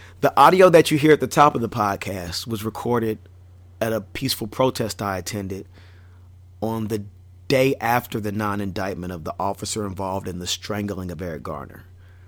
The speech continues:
That night, I was supposed to be, the night that I attended this protest march, I was supposed to be playing in a basketball game for my friends, Vasha and Sophia, who launched their second edition of the magazine, Undo. It's a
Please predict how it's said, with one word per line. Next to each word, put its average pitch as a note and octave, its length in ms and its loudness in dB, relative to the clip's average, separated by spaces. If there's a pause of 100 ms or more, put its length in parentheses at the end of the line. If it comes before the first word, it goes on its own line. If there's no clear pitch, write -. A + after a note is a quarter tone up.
(720)
That B2+ 400 2
night, A#2+ 380 0 (1120)
I A2 100 0
was A2+ 140 -4
supposed A#2 560 -4
to A2+ 160 -6
be, G#2+ 480 -6 (100)
the A2 140 -6
night B2+ 440 2 (100)
that A2+ 280 -6
I A2 120 0
attended G#2+ 340 -6
this G#2 160 -8
protest G#2+ 560 -8
march, G2+ 580 -8
I G#2+ 40 -2
was A2 140 -2
supposed A#2+ 280 0
to A#2 40 -4
be A#2 60 -2
playing A2+ 220 -4
in G#2+ 60 -6
a G2+ 40 -8
basketball A2 480 -6
game F#2+ 340 -8
for - 200 -12
my F#2 160 -8
friends, F#2 500 -12 (600)
Vasha G#2+ 480 -4
and G2+ 100 -8
Sophia, G#2+ 500 -6
who G#2 320 -8 (200)
launched G#2 500 -8
their G2+ 100 -8
second A#2+ 480 -4
edition A2 300 -6
of G#2+ 80 -8
the G#2+ 80 -8
magazine, G#2+ 500 -6
Undo. G#2+ 440 -6
It's G#2 160 -8
a G2 180 -10